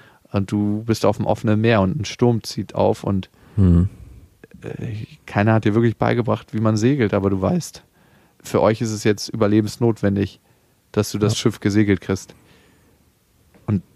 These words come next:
Speaker 1: dass man sich da einsam verlassen fühlt und dass sich, glaube ich, auch viele Gefühle auf deinen Mann übertragen, den du für diese Einsamkeit und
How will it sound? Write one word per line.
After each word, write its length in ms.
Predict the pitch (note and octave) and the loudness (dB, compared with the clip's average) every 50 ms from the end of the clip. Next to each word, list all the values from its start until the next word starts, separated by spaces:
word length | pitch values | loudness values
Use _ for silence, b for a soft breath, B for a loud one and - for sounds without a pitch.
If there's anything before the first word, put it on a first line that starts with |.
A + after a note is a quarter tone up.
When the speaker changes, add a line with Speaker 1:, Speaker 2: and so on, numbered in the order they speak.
| _ - | _ -6
Speaker 1:
dass 220 | - - F2+ - | -2 -2 -2 0
man 100 | - G2 F#2+ | 0 0 0
sich 160 | F#2 F#2 - | 0 -2 0
da 220 | - G#2 G#2+ A2 G#2+ | 2 2 2 2 2
einsam 380 | - A#2 B2 A#2+ A#2 A2 G2+ G2 | 2 0 2 2 2 0 0 0
verlassen 680 | - - F#2+ G2+ A2 A#2+ - - A2+ G#2 G2 G2+ - - - _ | 0 0 2 2 2 0 -2 -4 -4 -4 -4 -4 -6 -8 -14 _
fühlt 460 | - - - - A2 A2 G#2 G2+ - | -20 -8 0 2 4 4 4 2 0
und 300 | - A2+ G#2+ G#2 - - - b b b b b b b b b b b b | -4 -6 -6 -6 -8 -12 -18 b b b b b b b b b b b b
dass 140 | - G2+ F#2+ | -4 -4 -2
sich, 140 | - G2+ - - | -2 -4 -4 0
glaube 240 | G#2+ G2+ G2+ G#2+ | 0 2 2 0
ich, 140 | G#2+ - - | -2 -4 -4
auch 260 | - - - - - - - _ | -6 -6 -8 -10 -20 -20 -20 _
viele 360 | - - - - C#3+ D#3+ F#3 C#3+ | -20 -10 -4 -2 0 2 2 2
Gefühle 580 | A#2+ A2+ - - - D#3 E3+ D#3 B2+ G#2 - | 0 -2 -4 -2 -2 -2 0 2 2 2 2
auf 160 | - G2 - - | 0 -2 -4 -2
deinen 260 | - G2+ G2 G2 G2+ | 0 0 0 0 0
Mann 200 | G#2 A2 B2 B2+ | 0 0 0 0
übertragen, 760 | A#2+ A2 A2 G#2 - - - - G#2+ G#2 G2+ G2+ G2+ G#2 A2+ - _ _ _ _ _ _ _ _ _ _ _ _ _ _ _ _ _ _ _ _ _ _ _ _ _ - - | -2 0 0 -2 -2 -2 -6 -4 -2 0 0 -2 -2 -4 -8 -10 _ _ _ _ _ _ _ _ _ _ _ _ _ _ _ _ _ _ _ _ _ _ _ _ _ -10 -4
den 220 | - G#2+ G2+ G2 | 0 2 2 2
du 120 | G2 G#2 | 2 0
für 160 | G2+ - - G2+ | -2 -2 -2 -2
diese 240 | G2+ G#2 F#2+ G2+ F2+ | -2 -2 0 0 0
Einsamkeit 680 | F#2+ G#2+ A2+ A2 A2+ G#2+ G2+ G2 - - G2 G2 - A2 | 2 2 2 2 0 0 -2 -2 -2 0 0 0 2 0
und 180 | G2+ G2 F#2 | 0 -2 -2